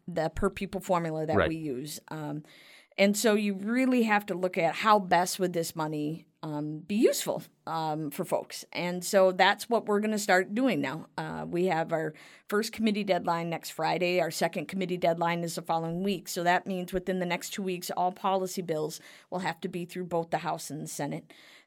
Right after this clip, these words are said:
Speaker 1: Third deadline is where all of our omnibus, um, bills, which, um,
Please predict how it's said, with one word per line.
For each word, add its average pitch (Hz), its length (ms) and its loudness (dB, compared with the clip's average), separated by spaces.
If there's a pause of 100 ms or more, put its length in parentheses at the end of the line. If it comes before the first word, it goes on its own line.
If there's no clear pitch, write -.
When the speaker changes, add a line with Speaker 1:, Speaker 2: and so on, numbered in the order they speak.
(120)
Speaker 1:
Third 220 240 4
deadline 180 540 2
is 170 280 -4
where 165 160 2
all 175 200 4
of 170 100 0
our 170 180 2
omnibus, 180 680 2 (120)
um, 170 200 -2
bills, 165 360 0
which, 165 320 -4 (400)
um, 185 320 -2